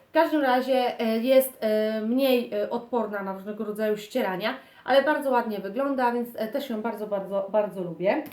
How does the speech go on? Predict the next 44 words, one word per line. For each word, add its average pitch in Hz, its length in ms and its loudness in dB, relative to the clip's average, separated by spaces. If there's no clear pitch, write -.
I 294 100 2
ma 320 120 6
bardzo 269 240 2
fajne 262 260 0
opakowanie. 220 580 0
Słuchajcie, 233 400 -2
ja 269 180 0
bardzo 254 220 -2
lubię 240 160 -4
to, 240 80 -4
e, 226 40 -8
e, 233 140 2
opakowanie 240 540 -2
tych - 100 -14
szminek 202 260 -10
z - 80 -18
Catrice, 196 380 -6
bo 233 60 0
one 294 180 2
są 277 60 -2
naprawdę 285 340 -2
bardzo, 285 460 0
e, 208 120 -2
ładnie 269 280 -2
zrobione. 185 420 -6
Mają 269 220 0
tutaj, 247 360 -2
zobaczcie, 233 540 -4
szklane, 254 680 -4
e, 202 280 -6
dno, 190 320 -4
zresztą 226 220 -12
tak 233 140 -6
naprawdę 233 260 -4
nie 294 140 0
jest - 160 -2
szkło, 240 260 -2
tylko 233 240 -8
plastik, - 380 -8
ale 214 140 -2
naprawdę 233 320 -4
dobrej 262 320 0
jakości 220 340 -14
plastik. 175 460 -8